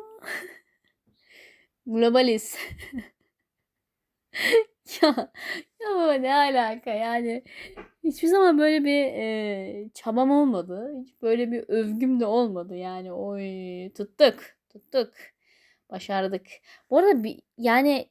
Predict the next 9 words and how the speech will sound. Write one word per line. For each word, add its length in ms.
ultisi 680
gitsin 400
diye 180
çabalıyorum 640
yani. 340
Feni 240
kaçtı 340
mı? 220
Evet. 220